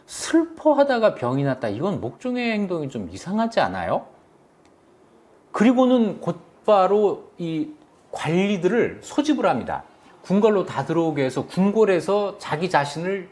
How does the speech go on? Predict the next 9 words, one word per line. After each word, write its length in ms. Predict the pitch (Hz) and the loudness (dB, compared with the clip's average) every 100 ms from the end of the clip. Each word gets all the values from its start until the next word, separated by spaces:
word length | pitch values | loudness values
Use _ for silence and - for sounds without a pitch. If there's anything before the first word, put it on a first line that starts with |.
| - _ - | -20 _ -14
지키게 500 | - 196 - 196 160 | -10 -8 -8 -4 -2
해요. 320 | 131 90 73 - - _ _ _ _ _ _ _ _ _ _ - - - - - - - - | -2 -4 -6 -10 -20 _ _ _ _ _ _ _ _ _ _ -20 -20 -20 -20 -20 -20 -20 -8
왜 200 | 113 135 | -2 0
그런가 920 | 202 233 240 226 208 196 175 156 - | 2 4 4 4 4 4 4 2 0
뒤에 260 | - 170 | 0 0
봤더니 680 | 175 117 - 117 175 110 71 - - _ _ | 0 -4 -4 -2 -2 -4 -6 -16 -20 _ _
목종은 720 | 127 147 - 208 156 170 110 76 - | -4 -4 -2 0 0 0 -4 -6 -10
이 200 | 139 175 | -4 -2
화재가 1000 | 139 - 185 214 208 104 110 123 71 | -2 -6 -8 -4 -4 -2 -2 -2 -4